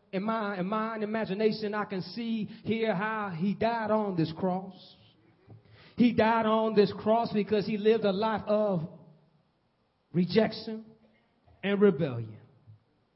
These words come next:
Possibly rejected by the world, so he rebelled. "You don't like me, well, I don't like you, so what will I do? I'll harm you. I'll rob from you."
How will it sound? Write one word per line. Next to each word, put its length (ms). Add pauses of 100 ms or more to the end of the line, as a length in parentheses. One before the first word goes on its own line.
(500)
Possibly 440
rejected 520
by 180
the 100
world, 400
so 160
he 100
rebelled. 460 (1700)
"You 140
don't 200
like 220
me, 100
well, 160
I 140
don't 180
like 240
you, 80
so 160
what 220
will 180
I 80
do? 160
I'll 220
harm 440
you. 120
I'll 340
rob 540
from 240
you." 200